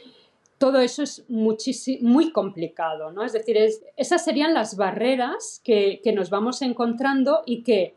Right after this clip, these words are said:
batir esas barreras no es, no es fácil,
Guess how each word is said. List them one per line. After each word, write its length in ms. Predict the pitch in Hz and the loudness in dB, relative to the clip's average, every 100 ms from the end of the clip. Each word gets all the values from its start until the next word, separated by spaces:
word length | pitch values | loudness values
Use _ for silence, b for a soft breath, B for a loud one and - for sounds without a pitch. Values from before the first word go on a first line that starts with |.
| _ | _
batir 460 | 208 196 196 247 294 | -4 -2 0 0 0
esas 320 | 285 294 233 | 0 -2 0
barreras 720 | 254 247 294 262 311 339 - _ | 0 0 0 0 -2 -6 -14 _
no 400 | 214 220 226 247 | -2 2 2 2
es, 260 | 277 - - | 0 -4 -4
no 160 | 214 226 | 2 2
es 240 | 240 - | 2 -4
fácil, 480 | - 165 - 151 | -8 -8 -8 -14